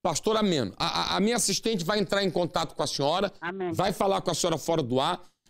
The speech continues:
Speaker 1: e nós vamos marcar a consulta pra senhora pessoalmente e vamos resolver esse problema. A senhora vai se libertar, sim, da depressão, da angústia. Deus vai dar direção pra que esse problema no casamento também se resolva. Tudo vai mudar. Sabe por quê?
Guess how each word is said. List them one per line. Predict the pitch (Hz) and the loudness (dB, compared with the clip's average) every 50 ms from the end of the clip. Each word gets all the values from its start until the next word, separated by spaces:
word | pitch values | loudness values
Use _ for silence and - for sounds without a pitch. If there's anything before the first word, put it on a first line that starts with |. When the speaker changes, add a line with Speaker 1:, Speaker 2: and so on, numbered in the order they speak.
| _ - | _ 0
Speaker 1:
e | 190 | 2
nós | 196 202 185 131 | 2 2 2 0
vamos | 98 110 170 196 220 233 240 226 170 | 0 0 0 2 2 2 2 2 2
marcar | 196 202 190 151 - - 185 | 2 0 0 -2 -2 -2 -2
a | 170 - | -2 0
consulta | - 165 160 139 - - 170 151 160 | 0 0 0 0 0 -2 -2 -2 -2
pra | - - 151 131 | -2 -2 -2 -4
senhora | - - 135 143 160 151 - - _ _ _ _ - | -2 0 0 2 2 0 -2 -8 _ _ _ _ 0
pessoalmente | 262 285 - - - 220 220 196 170 160 175 185 196 - - _ _ _ _ - | 0 2 2 0 0 0 2 2 2 2 2 0 -2 -4 -8 _ _ _ _ -2
e | 151 | 0
vamos | 151 185 180 | 0 2 2
resolver | 165 165 151 160 131 151 | 2 2 2 2 0 0
esse | 139 - 123 | -2 -2 -4
problema. | - - 151 123 107 104 87 - - _ _ - | -2 -2 -2 0 -2 -4 -4 -6 -12 _ _ -4
A | - | -2
senhora | 214 196 170 | 0 2 2
vai | 196 202 | 2 0
se | - - | 0 0
libertar, | 190 190 170 185 170 131 - 185 160 | 0 0 0 0 0 0 -2 -2 -2
sim, | - - - 143 - - _ _ _ _ | -2 -2 -2 -2 -4 -6 _ _ _ _
da | - 160 | -4 -4
depressão, | 147 120 185 190 - 131 107 - - 180 190 190 | -2 0 -2 -2 -2 -2 -2 -2 -2 0 0 2
da | 175 143 | 2 2
angústia. | 156 139 104 92 156 214 247 226 - - 202 190 - - - _ _ - | 0 0 0 0 2 2 2 2 2 0 -2 -2 -4 -6 -14 _ _ -4
Deus | 120 202 170 | -2 0 2
vai | 151 190 185 | 2 2 2
dar | 170 185 180 | 0 0 0
direção | 131 180 175 151 120 - - 185 196 180 - - - _ - | 0 0 0 0 0 0 0 0 0 0 -2 -6 -14 _ -4
pra | 190 175 | -2 -2
que | - 156 | 0 0
esse | - 202 | -2 -2
problema | 147 - 175 170 180 180 | 0 2 2 2 4 2
no | 175 165 | 0 0
casamento | - 185 165 135 151 151 160 170 156 - | 0 -2 0 0 2 2 2 0 0 -2
também | - 143 151 170 | -2 -2 0 0
se | 156 - 165 | 0 -2 -2
resolva. | 143 135 135 107 92 143 196 226 233 233 208 - - - _ _ _ | 0 0 0 0 2 2 2 2 2 0 -2 -4 -4 -10 _ _ _
Tudo | - 247 190 | -2 -2 0
vai | 180 220 214 | 0 0 2
mudar. | 220 208 196 131 160 156 135 113 - | 2 2 2 2 2 0 0 -2 -2
Sabe | - - 185 - | -2 -2 -2 -2
por | - 135 - | -4 -8 -4
quê? | - 247 254 208 - - | 0 0 0 0 -2 -4